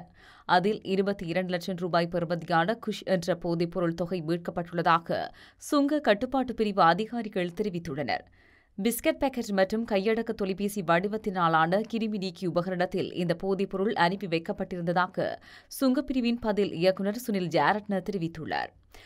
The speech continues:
குறித்த பொதியை பெற்றுக்கொள்வதற்காக எந்தவொரு நபரும் கட்டுநாயக்க விமான நிலைய வளாகத்திற்கு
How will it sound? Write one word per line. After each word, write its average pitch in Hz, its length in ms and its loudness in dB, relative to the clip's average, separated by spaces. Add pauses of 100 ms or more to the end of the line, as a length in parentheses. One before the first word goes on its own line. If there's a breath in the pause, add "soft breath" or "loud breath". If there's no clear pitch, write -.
(200 loud breath)
குறித்த 208 300 2
பொதியை 175 440 -2
பெற்றுக்கொள்வதற்காக 175 920 0 (220)
எந்தவொரு 196 340 -2
நபரும் 165 400 0
கட்டுநாயக்க 180 560 0
விமான 180 400 2
நிலைய 165 300 0
வளாகத்திற்கு 170 680 2